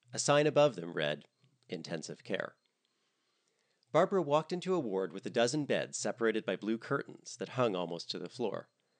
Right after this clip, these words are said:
Every bed had a weary-looking patient, a chart, and the same battery of life support equipment. Only one bed had a Laura Ashley floral bedspread.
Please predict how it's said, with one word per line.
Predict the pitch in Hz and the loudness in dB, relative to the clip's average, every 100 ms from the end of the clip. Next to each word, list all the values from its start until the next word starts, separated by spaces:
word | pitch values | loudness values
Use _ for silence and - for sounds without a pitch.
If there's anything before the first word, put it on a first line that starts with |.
| _ _ _ _ | _ _ _ _
Every | - 151 180 | 0 2 4
bed | 160 131 98 | 4 4 4
had | 104 | 0
a | 98 | -2
weary-looking | 87 120 127 117 117 123 | 0 0 0 -2 -4 -8
patient, | 120 101 82 78 76 - _ - | -6 -6 -6 -12 -16 -20 _ -12
a | |
chart, | - 135 90 80 - _ _ | -2 0 0 -2 -12 _ _
and | 120 | -6
the | 123 | -4
same | - 135 131 | -2 -2 0
battery | 113 104 98 78 | 2 2 0 -4
of | 80 | -4
life | 85 92 | -4 -4
support | - - 80 | -6 -10 -12
equipment. | 78 - - - - _ _ _ _ _ _ _ _ | -12 -14 -16 -18 -20 _ _ _ _ _ _ _ _
Only | 127 120 113 | 2 4 4
one | 107 160 170 | 6 6 6
bed | 101 65 67 - _ | 2 -2 -4 -12 _
had | - 98 | -4 -4
a | |
Laura | 82 92 113 123 | -2 0 2 2
Ashley | 127 120 127 - 67 | 2 0 0 -6 -8
floral | - - 101 87 71 71 | -8 -2 0 0 -2 -4
bedspread. | 92 80 - 71 - | -6 -6 -8 -10 -12